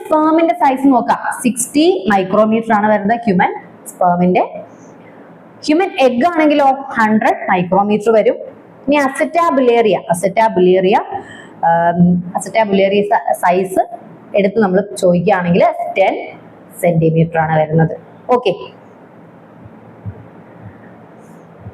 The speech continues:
ഈ സെൽ തിയറിക്ക്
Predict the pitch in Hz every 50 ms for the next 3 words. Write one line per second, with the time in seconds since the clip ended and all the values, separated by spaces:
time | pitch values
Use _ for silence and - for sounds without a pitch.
0 | - - - - - - - - - - - - - - - - - - - 370
1 | 403 359 381 392 359 339 359 392 359 415 403 349 - 254 240 196 196 254 302 -
2 | - -